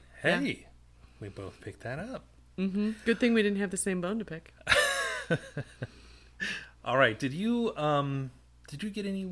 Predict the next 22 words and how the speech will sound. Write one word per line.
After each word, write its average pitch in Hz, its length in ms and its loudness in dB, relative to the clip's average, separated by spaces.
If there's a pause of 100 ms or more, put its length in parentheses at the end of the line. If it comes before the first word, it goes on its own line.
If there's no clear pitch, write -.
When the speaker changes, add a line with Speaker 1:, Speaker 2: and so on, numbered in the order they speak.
(140)
Speaker 2:
oh, 127 440 0 (400)
you 123 120 -4
know 151 120 0
what 131 360 2
we 120 100 -6
didn't 110 260 -4
mention? 117 520 -6 (180)
Speaker 1:
Hmm. 190 300 0 (600)
Speaker 2:
There 143 240 2
is - 280 -10
no 110 400 -6
folk - 500 -8 (180)
montage - 560 -12
in - 200 -18
this 415 180 12
one. 403 120 10
Speaker 1:
<laughs> - 520 -2
I 392 120 12 (300)
know. - 920 4
Speaker 2:
What 156 420 6 (240)
the 120 120 6
hell? 127 580 2